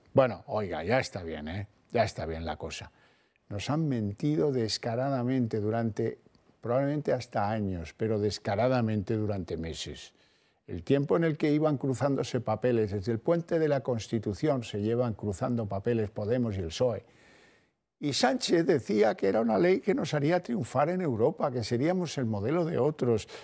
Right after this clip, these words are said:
que él la apoyaba vehementemente. Y el día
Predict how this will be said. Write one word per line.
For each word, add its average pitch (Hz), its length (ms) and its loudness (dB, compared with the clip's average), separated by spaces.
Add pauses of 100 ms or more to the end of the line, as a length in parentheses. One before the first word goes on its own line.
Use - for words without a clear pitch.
(120)
que 127 200 4
él 190 100 6
la 196 80 6
apoyaba 139 720 2 (540)
vehementemente. 127 1200 2 (960)
Y 123 160 2
el 131 100 4
día 208 380 4